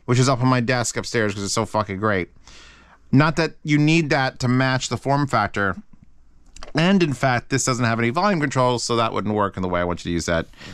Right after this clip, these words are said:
particular, um, tube amp. Back has your plug.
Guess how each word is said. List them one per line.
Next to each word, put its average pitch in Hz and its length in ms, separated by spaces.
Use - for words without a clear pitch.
particular, 117 540
um, 90 460
tube 143 180
amp. 101 200
Back 139 280
has 131 180
your 117 100
plug. 202 440